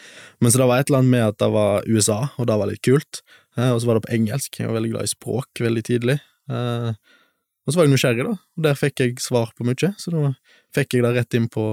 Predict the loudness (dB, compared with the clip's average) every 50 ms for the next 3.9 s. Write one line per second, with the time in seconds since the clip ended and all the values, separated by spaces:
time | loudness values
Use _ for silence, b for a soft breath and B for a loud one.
0 | -4 -6 -8 -10 _ -2 -2 -2 0 2 2 2 2 2 2 0 0 0 0 -2
1 | -2 -2 -2 -2 -4 -4 -4 -4 -4 -6 b b b b b b b b b b
2 | b _ 0 0 0 2 2 0 2 2 0 -2 -2 -4 -6 -2 0 0 2 2
3 | 2 0 0 -4 -4 -4 -4 -4 -2 -2 -2 0 0 -2 -2 -2 -6